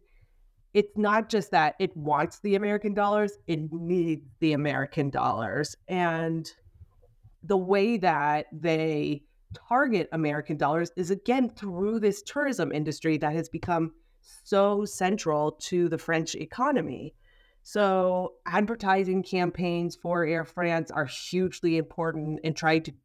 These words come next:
get Americans to come over. But also the idea that France is fancy and France is beautiful women and France is luxury goods and France is fashion.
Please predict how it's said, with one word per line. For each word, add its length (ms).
get 320
Americans 720
to 140
come 320
over. 540
But 220
also 760
the 180
idea 560
that 540
France 260
is 240
fancy 840
and 180
France 300
is 100
beautiful 600
women 760
and 480
France 320
is 280
luxury 580
goods 480
and 260
France 320
is 200
fashion. 600